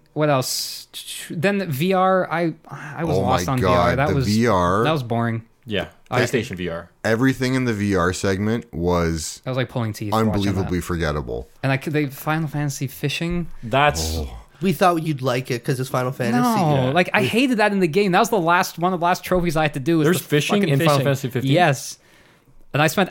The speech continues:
Speaker 1: hours doing it so I can rank up, so I can get that trophy.
Speaker 4: I mean, can we really
Speaker 1: And
Speaker 4: talk
Speaker 1: he
Speaker 4: bad? There was fishing in Zelda Ocarina of Time.
Speaker 3: Yeah, but it was like a five
Speaker 2: It was
Speaker 3: minute,
Speaker 2: fun.
Speaker 3: ten minute thing.
Speaker 1: Yeah, so that Monster of the Deep, eh,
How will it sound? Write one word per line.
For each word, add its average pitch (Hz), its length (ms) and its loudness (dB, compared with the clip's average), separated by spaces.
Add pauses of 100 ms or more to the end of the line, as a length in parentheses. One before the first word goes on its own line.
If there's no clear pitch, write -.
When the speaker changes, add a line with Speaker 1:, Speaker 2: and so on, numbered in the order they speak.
Speaker 1:
hours 180 400 6
doing 175 300 4
it 165 120 2
so 180 100 2
I 160 60 4
can 151 140 -2
rank 160 260 2
up, 175 200 2
so - 160 0
I 175 80 0
can 160 80 -4
get 160 160 2
that 143 140 0
trophy. 160 260 2
Speaker 4:
I 165 60 2
mean, 196 180 2
can 233 160 2
we 233 100 2
really 233 220 2
Speaker 1:
And 208 80 -2
Speaker 4:
talk 185 160 4
Speaker 1:
he 175 80 -8
Speaker 4:
bad? 165 240 6
There 165 100 4
was 156 160 2
fishing 175 360 -2
in 135 180 0
Zelda 131 340 0
Ocarina 123 540 -2
of 104 80 -10
Time. - 140 -2
Speaker 3:
Yeah, 117 40 0
but 127 80 2
it 147 60 2
was 131 120 0
like 131 220 -2
a 120 80 0
five 127 240 0
Speaker 2:
It 123 40 2
was - 100 -2
Speaker 3:
minute, 127 140 0
Speaker 2:
fun. 92 140 2
Speaker 3:
ten 117 120 0
minute 110 180 -2
thing. 90 280 -8 (360)
Speaker 1:
Yeah, 113 280 0
so 139 320 2
that 160 480 -2
Monster 147 380 0
of 123 120 -4
the 127 100 -2
Deep, - 160 -10
eh, 226 220 -2